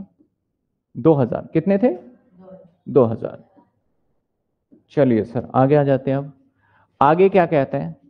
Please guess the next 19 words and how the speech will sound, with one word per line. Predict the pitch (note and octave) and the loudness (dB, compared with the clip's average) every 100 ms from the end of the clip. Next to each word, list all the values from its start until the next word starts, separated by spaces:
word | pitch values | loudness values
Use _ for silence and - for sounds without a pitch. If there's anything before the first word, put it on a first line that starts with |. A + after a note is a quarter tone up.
| _ _ _ _ _ _ | _ _ _ _ _ _
आगे | B2+ C#3+ F3 | 0 2 0
कहता | F3+ D#3+ - | 0 0 0
है | D3+ | 0
हमारा | C#3 B2 C3 D#3+ - _ _ _ _ | 0 -2 -2 -8 -16 _ _ _ _
फर्नीचर | D#3 D#3+ F3+ F3+ G#3 | 2 4 0 2 2
का | G#3+ | 4
बैलेंस | E3+ D3 B2+ B2 B2+ | 4 4 2 0 -2
है, | D#3 D3 _ _ _ _ | -4 -8 _ _ _ _
पेटी | D#3+ D3+ - G3 | 2 2 2 2
कैश | F#3 D3 - | 2 2 -2
का | B2 | -6
है, | A#2 - C3+ _ _ _ _ - | -6 -10 -16 _ _ _ _ -12
तो | |
फर्नीचर, | C3+ D3+ D3+ E3 D#3 D#3 G#2+ - _ _ _ _ _ _ _ _ _ _ _ _ _ _ _ _ _ _ _ _ _ _ _ _ | -2 2 2 0 -2 -4 -4 -8 _ _ _ _ _ _ _ _ _ _ _ _ _ _ _ _ _ _ _ _ _ _ _ _
फर्नीचर | D3 D#3 F3+ F3+ G3 | 2 2 2 2 0
कितना | G3 F3+ F#3 | 0 -2 0
है? | F3 C3 - - _ _ _ - - _ _ _ _ _ _ _ | -2 -2 -8 -18 _ _ _ -20 -20 _ _ _ _ _ _ _
एक | D3+ D#3 D3+ D3 | 2 2 2 0
हजार। | A#2 G#2+ G2 E2+ - | 0 0 -6 -8 -16